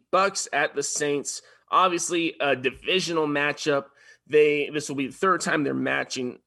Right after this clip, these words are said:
up, and the Saints won both matchups this season, including in week nine.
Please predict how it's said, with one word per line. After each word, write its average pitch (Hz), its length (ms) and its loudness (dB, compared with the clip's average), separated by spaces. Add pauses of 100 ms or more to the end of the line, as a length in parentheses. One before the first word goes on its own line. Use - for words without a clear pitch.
up, 156 320 2 (420)
and 143 560 2 (560)
the 139 60 0
Saints 196 480 0
won 160 340 0 (200)
both 190 360 6
matchups 135 840 -2 (120)
this 131 240 0
season, 139 480 -2 (220)
including 220 600 0
in 151 360 -2
week 196 340 -6
nine. 151 560 0